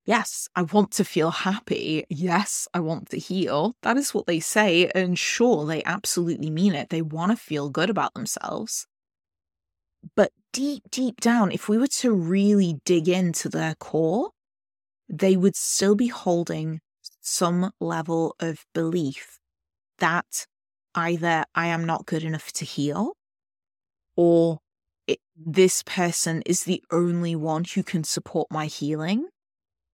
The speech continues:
or this is the only person who can ever make me happy,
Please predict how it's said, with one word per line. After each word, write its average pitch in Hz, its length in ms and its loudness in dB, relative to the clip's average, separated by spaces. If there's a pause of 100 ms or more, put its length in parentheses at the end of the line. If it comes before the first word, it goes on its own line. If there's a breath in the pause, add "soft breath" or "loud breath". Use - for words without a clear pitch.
(100)
or 170 420 4 (140)
this 175 320 0
is 202 140 0
the 185 200 -2
only 170 240 0
person 165 420 -2
who 165 140 -6
can 175 300 -6
ever 170 220 0
make 165 280 -2
me 160 140 -2
happy, 202 600 -4